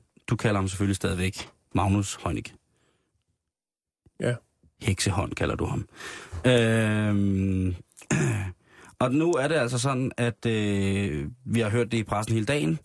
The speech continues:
Speaker 1: Her i vores, øh, særdeles velklædte nyheder på fireogtyve syv har vi jo også hørt, at, øh, der er blevet købt ind af dobbeltdækkertogene, de her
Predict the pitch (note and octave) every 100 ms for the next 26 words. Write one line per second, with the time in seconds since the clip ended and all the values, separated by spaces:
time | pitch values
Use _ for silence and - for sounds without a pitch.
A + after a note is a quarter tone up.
0 | - - - _ - G#2+ A2 G#2 G2 G2+
1 | - G2 G2 F#2+ D#2 G2 G#2+ - E2 -
2 | G2 D3 D3 C#3 - - - _ _ _
3 | _ _ _ _ A2+ C3 D3+ A#2 A2+ A#2+
4 | A#2+ G2+ - G#2 G2 F#2+ A#2 A#2+ A2 A2
5 | A2+ G#2 G2+ D2+ A2+ C3+ A#2+ A#2 G#2 -
6 | G#2 - G#2 G#2 G2+ G2+ G2+ G#2 G2+ -
7 | A#2+ C3 - - - C3 D3+ C3+ A#2 A2
8 | - G#2+ G#2+ G#2+ A2 G#2